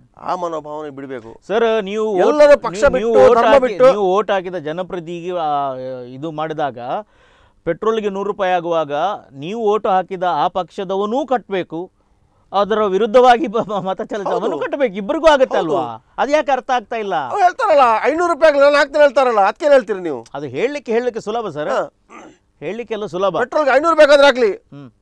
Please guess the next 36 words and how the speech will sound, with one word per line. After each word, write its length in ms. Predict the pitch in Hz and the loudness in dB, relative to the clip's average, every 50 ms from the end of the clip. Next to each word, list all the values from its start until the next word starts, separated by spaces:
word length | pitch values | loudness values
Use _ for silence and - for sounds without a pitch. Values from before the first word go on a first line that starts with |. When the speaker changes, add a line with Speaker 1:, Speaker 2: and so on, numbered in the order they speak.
| _ _ - | _ _ -4
Speaker 1:
ನಾನು 200 | 208 277 262 254 | 0 2 4 6
ಓಟ್ 180 | 262 269 - | 6 6 4
ಹಾಕಿದ 160 | 277 247 240 | 2 0 2
ಅವ್ರಿಗೆ 240 | 247 254 285 285 262 | 4 4 4 6 4
ಹೇಳ್ತಾರೆ, 320 | 262 247 214 240 226 214 208 | 4 4 4 0 -2 0 -2
ಅಂಥವ್ರಿಗೆ 360 | 233 254 254 269 254 247 262 | 0 2 2 2 4 4 4
ಏನ್ 80 | 254 | 4
ಹೇಳ್ತೀರಿ 260 | 247 220 180 170 185 180 | 4 2 0 -4 -8 -6
ನೀವು? 180 | 170 151 139 | -6 -8 -8
Speaker 2:
ಹ್ಮ್. 360 | 131 _ _ _ 151 139 123 | -10 _ _ _ -20 -18 -16
Speaker 1:
ಅಲ್ಲಿ 180 | 107 - 156 202 | -14 -2 0 2
ಹೇಳಲಿಕ್ಕೆ 300 | 277 359 403 - 415 - | 2 2 2 0 -2 -2
ಸುಲಭ, 180 | 285 294 320 320 | 2 4 6 6
ಹೌದು. 460 | 294 294 320 311 311 285 226 196 170 - | 8 8 6 6 6 4 4 4 2 0
Speaker 2:
ಹ್ಮ್. 300 | - _ - 131 113 104 _ _ _ - | -4 _ -18 -20 -20 -20 _ _ _ -10
Speaker 1:
ಅಂತ 180 | - 196 262 262 | -10 -6 -4 -2
ಮನಸ್ಥಿತಿ 460 | 214 180 202 277 370 - 370 370 403 | -2 -2 -2 -4 -4 -8 -8 -4 0
ಅವ್ರು 140 | 302 294 277 | 2 2 4
ಏನ್ 100 | 269 262 | 4 4
ಹೇಳ್ತೀರಿ? 280 | 262 233 185 208 175 190 | 2 2 0 -2 0 2
Speaker 2:
ಈಗ 80 | 208 | 2
ನೂರೈವತ್ಮೂರು 840 | 208 190 208 254 311 302 285 277 277 262 254 214 247 247 247 247 240 | 2 4 4 6 8 8 8 8 8 6 4 4 2 2 2 2 0
ಮಂದಿ 240 | 240 240 247 262 | -2 -4 -6 -6
ಹಿಂದೂಗಳಲ್ಲ 600 | 202 208 233 247 262 262 240 226 202 175 160 147 | -6 -6 -6 -4 -2 0 2 2 2 2 0 -2
ಅಲ್ಲಿ? 240 | 131 120 120 127 165 | -4 -6 -6 -8 -6
Speaker 1:
ಹೌದು. 280 | - - - 170 175 185 180 _ _ _ _ _ | -6 -6 -6 -8 -10 -12 -14 _ _ _ _ _
Speaker 2:
ಹಿಂದೂಗಳು, 640 | - 190 214 226 240 226 214 220 226 208 185 160 139 | -12 -10 -8 -8 -6 -2 -2 0 0 0 -2 -4 -8
ಹಿಂದೂ 300 | 147 151 190 214 220 226 | -12 -12 -10 -8 -6 -6
ಕತ್ರೆ 360 | - - 190 - - 220 226 226 | -4 -4 -4 -4 -4 -4 -4 -4
ಮೇ 160 | 214 208 202 | -4 -2 -2
ಅಂತ 240 | 185 180 180 180 175 | -2 -2 -4 -4 -6
ಹೇಳಿ 160 | 196 185 160 | -6 -6 -6
ಕೇವಲ 240 | 170 185 180 170 151 | -4 -4 -4 -4 -2
ಭಾಷಣಕ್ಕೆ 500 | 135 135 160 - 190 208 202 - - 185 | -4 -4 -4 -4 -6 -8 -8 -10 -10 -8
ಮಾತ್ರವ 320 | 165 156 143 - 135 127 | -8 -8 -8 -8 -10 -10
ಇದು? 300 | 117 113 120 143 135 - | -10 -10 -14 -16 -16 -18